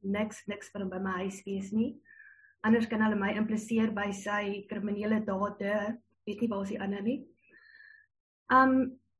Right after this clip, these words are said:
ek dink is heel menslik dat ek in 'n panic mode gegaan het. Ek het nie geweet wat my tref nie, ek het nie geweet wat aangaan nie.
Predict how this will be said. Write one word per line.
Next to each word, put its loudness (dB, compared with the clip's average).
ek -6
dink 0
is 4
heel 8
menslik 4
dat -2
ek -4
in -6
'n -10
panic 2
mode -4
gegaan -10
het. 0
Ek -10
het -8
nie 2
geweet -6
wat -4
my 4
tref -8
nie, -10
ek -12
het -8
nie -2
geweet -10
wat -12
aangaan 2
nie. 0